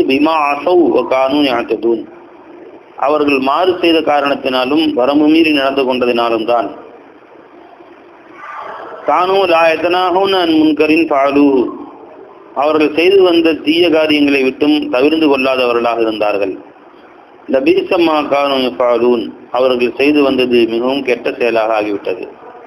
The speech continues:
தாவூத் அலைஹிஸ்ஸலாம் காலத்துல இருந்த பனி இஸ்ராயல்கள் அல்லாஹ் ஜல்ல ஷான் உத்தரவிட்டான் அவர்களுக்கும், "சனிக்கிழமை உங்களுக்கு ஓய்வு நாள், இறைவனை வணங்க வேண்டிய நாள், நமக்கு வெள்ளிக்கிழமை மாதிரி.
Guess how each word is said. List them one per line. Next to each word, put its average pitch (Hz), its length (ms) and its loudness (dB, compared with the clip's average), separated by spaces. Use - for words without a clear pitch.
தாவூத் 165 260 2
அலைஹிஸ்ஸலாம் 151 500 0
காலத்துல 127 540 0
இருந்த 120 200 -2
பனி 113 240 -2
இஸ்ராயல்கள் 110 640 -2
அல்லாஹ் 156 280 0
ஜல்ல 143 180 0
ஷான் 139 320 -2
உத்தரவிட்டான் 131 540 0
அவர்களுக்கும், 120 920 0
"சனிக்கிழமை 147 640 0
உங்களுக்கு 135 380 0
ஓய்வு 123 240 4
நாள், 110 280 -2
இறைவனை 165 420 0
வணங்க 151 300 2
வேண்டிய 131 280 0
நாள், 117 240 -2
நமக்கு 127 260 -2
வெள்ளிக்கிழமை 127 440 0
மாதிரி. 107 340 -6